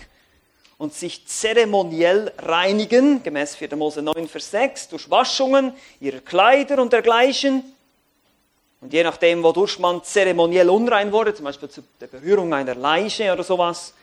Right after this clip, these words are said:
dauerte diese Reinigung sogar eine ganze Woche, konnte das in Anspruch nehmen. Deshalb mussten einige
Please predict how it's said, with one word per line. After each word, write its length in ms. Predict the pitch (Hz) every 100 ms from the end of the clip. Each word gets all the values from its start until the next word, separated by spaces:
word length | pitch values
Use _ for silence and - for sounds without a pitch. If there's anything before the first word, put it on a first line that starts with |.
| _ _ _ _
dauerte 360 | 135 151 156 143
diese 260 | 156 147
Reinigung 600 | 139 165 180 170 156 147
sogar 320 | - 139 135 127
eine 180 | 139
ganze 420 | 135 156 160 151 151
Woche, 440 | 170 - 240 247 - _ _ _ _
konnte 220 | 156 135
das 120 | 143
in 100 | 156 151
Anspruch 440 | 196 - 202 -
nehmen. 200 | 190 202
Deshalb 240 | 180 165
mussten 260 | 156 175 -
einige 380 | 165 170 156